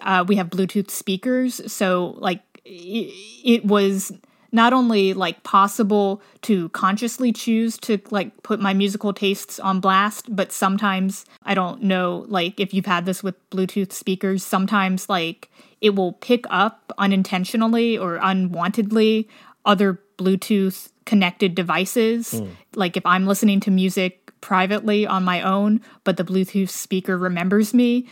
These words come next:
Speaker 1: and gets turned <laughs> on, then it would be like, "Oh, Rat wants everyone to be hearing, uh, <laughs> Glee music from Ratsbone." That's,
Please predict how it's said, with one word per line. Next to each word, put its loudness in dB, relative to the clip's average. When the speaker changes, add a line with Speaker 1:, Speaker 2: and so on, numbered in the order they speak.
Speaker 1:
and -2
gets -2
turned 4
<laughs> 6
on, 4
then 2
it -6
would -4
be -4
like, -6
"Oh, -4
Rat 2
wants 0
everyone 2
to -2
be 0
hearing, 0
uh, 0
<laughs> -20
Glee 0
music -4
from -8
Ratsbone." -8
That's, -4